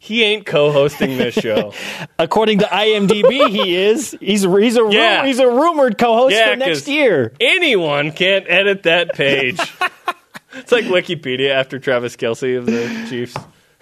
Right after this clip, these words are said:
Speaker 2: Oh, I didn't see that. What happened?
Speaker 1: Someone changed his Wikipedia. You know,
Speaker 2: Oh,
Speaker 1: people have
Speaker 2: my
Speaker 1: fun
Speaker 2: goodness.
Speaker 1: with it. Yeah,
Speaker 2: Yes.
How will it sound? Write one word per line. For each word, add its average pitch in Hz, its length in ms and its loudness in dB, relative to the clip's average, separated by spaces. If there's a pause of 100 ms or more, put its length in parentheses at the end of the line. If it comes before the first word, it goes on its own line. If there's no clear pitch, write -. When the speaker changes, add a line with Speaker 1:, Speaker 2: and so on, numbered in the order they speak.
Speaker 2:
Oh, - 100 -2
I 180 80 2
didn't 262 160 0
see 403 140 2
that. 294 140 2
What 214 120 2
happened? 311 300 0
Speaker 1:
Someone 175 320 2
changed 151 300 -2
his 131 180 -12
Wikipedia. 98 560 -12
You 226 120 -2
know, 180 120 0 (160)
Speaker 2:
Oh, 127 160 2
Speaker 1:
people 127 220 0
have 135 100 2
Speaker 2:
my 98 100 -4
Speaker 1:
fun 107 120 -4
Speaker 2:
goodness. 107 520 -4
Speaker 1:
with 120 100 -8
it. 104 60 -2
Yeah, 107 120 -2
Speaker 2:
Yes. 98 360 -6